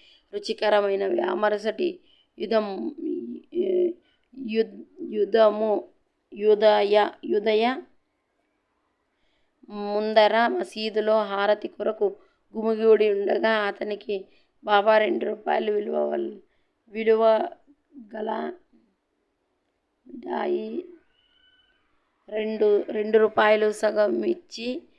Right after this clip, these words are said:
ఆశీర్వదించెను. అతని మరి కొంత రోజులుండెను. అతన్ని బాబా ఆశీర్వదించి ఇట్లా నేను, అల్లా నీకు కావలసినంత డబ్బునిచ్చును, నీకు మేలు చేయును. అతని కచట ఎక్కువ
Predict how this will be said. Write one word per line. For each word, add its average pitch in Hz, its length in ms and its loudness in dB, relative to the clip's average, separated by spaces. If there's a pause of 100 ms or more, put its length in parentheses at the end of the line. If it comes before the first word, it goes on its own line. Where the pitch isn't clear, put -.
(360)
ఆశీర్వదించెను. 202 1040 0 (500)
అతని 220 300 -2
మరి 220 260 -2
కొంత 240 680 -4 (540)
రోజులుండెను. 208 840 -2 (460)
అతన్ని 220 300 -2
బాబా 208 360 2
ఆశీర్వదించి 214 880 -4
ఇట్లా 180 300 -16
నేను, 196 420 -6 (520)
అల్లా 214 320 0
నీకు 208 680 -6 (440)
కావలసినంత 208 580 -2
డబ్బునిచ్చును, 202 880 -4 (500)
నీకు 220 300 -6
మేలు 208 360 -2
చేయును. 202 760 -2 (480)
అతని - 300 -6
కచట - 640 -6
ఎక్కువ 202 720 -4